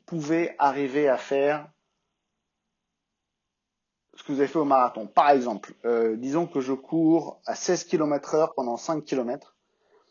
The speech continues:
Ça, ça devrait me permettre à mon marathon de s'effectuer à peu près à douze kilomètres heure. Voilà l'idée,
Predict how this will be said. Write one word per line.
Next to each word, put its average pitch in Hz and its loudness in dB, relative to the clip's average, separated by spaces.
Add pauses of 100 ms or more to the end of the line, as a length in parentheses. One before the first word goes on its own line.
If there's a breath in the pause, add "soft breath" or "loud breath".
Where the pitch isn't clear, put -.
(460)
Ça, 185 6
ça 180 -2
devrait 139 0
me 151 -8
permettre 165 -4 (960)
à 131 0
mon 139 -2
marathon 160 -2
de 127 -4
s'effectuer 151 0
à 156 0
peu 156 0
près 160 0
à 139 0
douze 147 -6
kilomètres 131 -2
heure. - -10 (1600)
Voilà 165 8
l'idée, 131 2